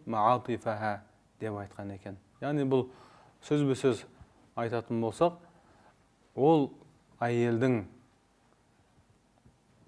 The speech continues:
аяғының сіңіріне қара және де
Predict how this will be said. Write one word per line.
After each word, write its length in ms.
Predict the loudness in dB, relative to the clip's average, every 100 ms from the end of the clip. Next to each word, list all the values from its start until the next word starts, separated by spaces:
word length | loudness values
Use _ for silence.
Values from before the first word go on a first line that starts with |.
| _
аяғының 680 | -2 2 2 2 0 -2 -6 -12 _ _ _
сіңіріне 640 | -14 -6 -4 0 2 0 0
қара 400 | -2 -2 -4 -10 _ _ -10
және 320 | -6 -6 -2
де 320 | 2 0 0